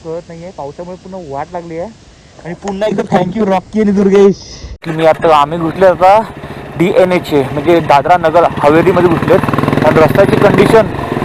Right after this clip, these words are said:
एवढी भारी आहे यार, खतरनाक, म्हणजे खूपच भारी रस्त्याची कंडिशन आहे. म्हणून मी म्हटलं, "चला, GoPro लावून घेऊयात, पाऊस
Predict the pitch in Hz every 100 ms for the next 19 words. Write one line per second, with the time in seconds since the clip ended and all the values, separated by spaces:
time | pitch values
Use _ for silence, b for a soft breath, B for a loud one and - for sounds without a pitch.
0 | - - - 147 139 131 226 202 175 165
1 | 170 160 139 139 175 190 185 - - -
2 | - - - 170 175 214 226 226 254 -
3 | - 196 240 254 214 202 202 190 180 190
4 | 180 175 202 254 - - - - - -
5 | 165 196 220 220 220 220 214 175 170 208
6 | 196 214 202 226 - 151 190